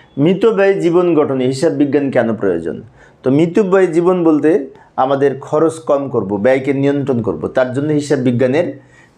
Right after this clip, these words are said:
কেন প্রয়োজন সেটার ব্যাখ্যা দিব। লক্ষ্য করি, সঠিকভাবে বিভিন্ন হিসাব সংরক্ষণের মাধ্যমে ব্যয় হ্রাস করে মিতব্যয়ী জীবন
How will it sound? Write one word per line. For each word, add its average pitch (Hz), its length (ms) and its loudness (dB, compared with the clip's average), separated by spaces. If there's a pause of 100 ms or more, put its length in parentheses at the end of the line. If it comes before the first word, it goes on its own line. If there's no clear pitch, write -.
কেন 196 220 0
প্রয়োজন 123 520 0
সেটার 180 320 0
ব্যাখ্যা 131 280 -2
দিব। 92 200 -6 (460)
লক্ষ্য 185 280 2
করি, 190 200 2 (260)
সঠিকভাবে 214 600 2
বিভিন্ন 190 360 0
হিসাব 180 340 2
সংরক্ষণের 147 680 0
মাধ্যমে 117 380 0 (720)
ব্যয় 165 420 2
হ্রাস 147 360 0
করে 120 260 0 (420)
মিতব্যয়ী 147 580 2
জীবন 120 420 0